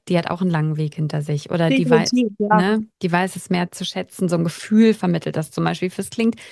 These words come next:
Speaker 1: vielleicht unfair, ich weiß es nicht, aber so fühlt sich das nun mal an. Und das ist ja auch das Problem, weil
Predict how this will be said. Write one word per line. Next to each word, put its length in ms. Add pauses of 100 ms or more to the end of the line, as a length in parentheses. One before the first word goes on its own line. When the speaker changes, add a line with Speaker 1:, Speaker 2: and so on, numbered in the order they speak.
(140)
Speaker 1:
vielleicht 220
unfair, 400
ich 120
weiß 200
es 140
nicht, 160
aber 160
so 100
fühlt 460
sich 100
das 220
nun 100
mal 120
an. 360 (540)
Und 120
das 180
ist 180
ja 140
auch 160
das 200
Problem, 680 (500)
weil 420